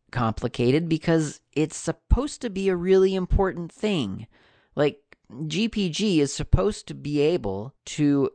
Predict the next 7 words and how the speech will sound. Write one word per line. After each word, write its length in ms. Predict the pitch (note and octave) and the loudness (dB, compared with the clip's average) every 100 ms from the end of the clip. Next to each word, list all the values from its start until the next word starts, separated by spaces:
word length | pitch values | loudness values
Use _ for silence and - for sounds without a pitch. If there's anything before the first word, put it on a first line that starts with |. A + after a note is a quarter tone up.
| _ A#2+ A2+ - | _ -16 -16 -6
in 180 | D3 D3 | -4 -2
theory, 540 | F3+ F#3 C3+ B2+ E3 - | 2 4 4 2 -4 -10
easily 800 | F3+ G#3 A3 F#3+ C3+ A#2 B2 E3+ - C#3+ | 0 4 6 6 4 2 0 -2 -6 -6
boost 440 | B2+ E3+ G#3 - | 4 4 4 4
your 140 | E3+ | 4
privacy 720 | E3+ - E3 F3 D#3+ - C#3 | 6 6 6 6 2 2 4
online. 640 | B2+ B2+ A2+ G#2 F#2+ F#2+ | 6 6 4 2 -2 -8